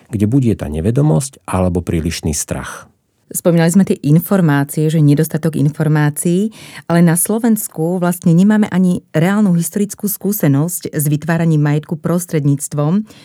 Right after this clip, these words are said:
Speaker 2: investovania, keďže možno, že pred takými dvadsiatimi, tridsiatimi rokmi asi len málo kto vedel niečo o investovaní.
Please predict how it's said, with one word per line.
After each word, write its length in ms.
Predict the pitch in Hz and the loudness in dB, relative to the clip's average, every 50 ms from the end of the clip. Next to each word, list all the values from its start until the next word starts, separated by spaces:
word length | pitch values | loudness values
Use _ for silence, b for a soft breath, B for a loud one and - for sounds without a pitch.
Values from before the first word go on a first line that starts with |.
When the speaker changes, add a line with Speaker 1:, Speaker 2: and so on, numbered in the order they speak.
| B B B | B B B
Speaker 2:
investovania, 800 | - 151 143 139 147 143 139 - 165 147 151 151 160 160 175 180 | 2 2 2 4 2 2 2 0 0 0 2 0 0 0 -2 -2
keďže 240 | 180 - 165 147 165 | -4 -6 -6 -4 -2
možno, 220 | 165 160 160 165 165 | -2 -2 0 -2 -2
že 140 | 151 165 156 | -2 -2 -4
pred 100 | 170 160 | -6 -6
takými 320 | - 160 151 - 180 165 | -6 -8 -4 -2 -2 -2
dvadsiatimi, 480 | 143 135 151 151 - 175 170 - 185 175 | 0 0 -2 -2 -2 -4 -4 -2 -2 -2
tridsiatimi 560 | 170 - 156 151 - - 165 - 185 180 165 | -2 -2 -6 -4 -2 -4 -4 -2 0 0 0
rokmi 320 | 160 160 156 - 185 190 190 B B B B B B B B - | 0 -2 -2 -2 -2 -2 -2 B B B B B B B B -2
asi 320 | 170 170 - - - 185 | -2 0 0 0 0 2
len 320 | 185 180 180 180 175 180 180 - | 2 2 2 2 2 0 -2 -2
málo 400 | - 180 190 190 185 175 170 156 | 0 2 2 4 2 2 0 -2
kto 400 | 156 - _ 156 147 147 151 - | -4 -6 _ -4 -4 -4 -4 -6
vedel 400 | 156 143 160 156 147 151 151 147 | -2 0 0 2 2 2 2 2
niečo 560 | 147 151 147 151 147 147 - - 156 143 139 - | 2 2 2 2 0 -2 -4 -6 -4 -4 -4 -6
o 400 | - - 135 135 135 135 143 147 _ _ _ _ | -4 -4 -4 -2 -4 -4 -6 -8 _ _ _ _
investovaní. 800 | _ 143 139 135 135 147 143 - - 139 123 135 135 131 131 131 | _ -2 0 0 0 -2 -4 -4 -6 -4 -2 -2 -2 -2 -2 -4